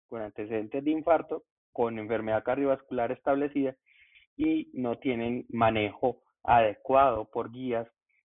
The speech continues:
están con otras familias que tienen efecto neutro y que no han demostrado beneficio y se dejan de pautar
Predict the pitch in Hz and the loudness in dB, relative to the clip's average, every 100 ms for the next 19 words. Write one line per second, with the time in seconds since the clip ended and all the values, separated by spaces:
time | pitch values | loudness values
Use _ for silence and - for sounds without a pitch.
0 | - 117 - 117 - 143 143 143 139 147 | -12 -8 -6 -6 -4 -4 -2 -2 -2 -2
1 | 139 127 127 127 - 123 107 98 - 110 | -2 -2 -4 -6 -6 -4 -2 -4 -4 -4
2 | 117 135 - 101 - 120 131 147 143 151 | -2 -2 -2 -4 0 2 4 2 0 -2
3 | 147 _ _ _ 131 - 123 104 104 104 | -2 _ _ _ -10 -4 -2 2 2 2
4 | 123 131 123 123 120 135 147 151 160 151 | 2 0 0 4 4 4 2 -2 -6 -2
5 | 170 - 160 180 - 143 123 110 107 127 | -2 -2 -6 -10 -4 0 4 4 2 -2
6 | 127 127 - 107 - 101 101 | 0 0 0 0 4 4 4